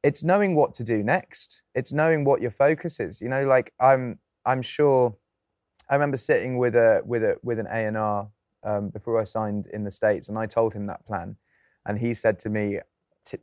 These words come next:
ten years ago, I would have called you crazy and been like, 'Why are you doing that?'" But he said, "But I had someone sit in front of me and say, 'These are the albums that I'm gonna do. I'm gonna do this concept, College Dropout,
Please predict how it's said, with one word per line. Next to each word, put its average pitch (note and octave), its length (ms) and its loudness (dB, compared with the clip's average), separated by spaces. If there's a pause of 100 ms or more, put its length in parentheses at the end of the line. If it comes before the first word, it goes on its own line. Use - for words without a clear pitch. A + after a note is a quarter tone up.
ten C3 240 -2
years A#2 220 -2
ago, G#2+ 140 0
I F#2+ 100 2
would G2 80 0
have G2+ 80 -8
called G2+ 200 -6
you G2 80 -10
crazy G#2 460 -4
and G#2+ 140 -8
been G2+ 180 -4
like, G2+ 200 -8 (720)
'Why G#2 240 0
are - 40 2
you G2 100 -2
doing G2 240 -4
that?'" G#2 180 -2
But G2+ 120 -4
he A2 100 -2
said, G2 220 -2
"But G2 120 4
I A#2+ 140 6
had A2+ 220 2
someone G2+ 320 -4
sit - 220 0
in A#2 100 -8
front G#2+ 200 -2
of F2+ 120 -10
me F#2+ 240 -8
and F#2+ 160 -14
say, G2 320 -8 (320)
'These A2+ 240 2
are - 80 -6
the A2 60 2
albums G2+ 280 -2
that G2 80 -6
I'm F#2+ 120 -8
gonna G2 180 -6
do. F2+ 200 -8
I'm F#2+ 100 -8
gonna F#2 160 -8
do G2 160 -8
this G#2 200 -6
concept, - 440 -10
College A2+ 340 -4
Dropout, G2+ 460 -2